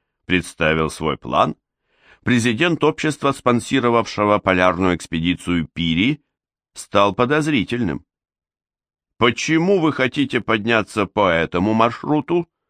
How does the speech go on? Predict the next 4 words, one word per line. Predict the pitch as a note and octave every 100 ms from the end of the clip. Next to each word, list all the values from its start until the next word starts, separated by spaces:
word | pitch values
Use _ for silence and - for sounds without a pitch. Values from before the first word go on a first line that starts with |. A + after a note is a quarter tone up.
| _ _ _
спросил | _ A#2 A#2 - B2+ A#2+ - _ -
Гросвеннер. | F#2 A2+ G2+ G2+ G#2 G#2+ A2+ - _ _ _ _ _ _ _
"Чтобы | - - F2 F2 F2
определить, | E2+ F2+ F2 D#2 D2+ D#2+ F2+ -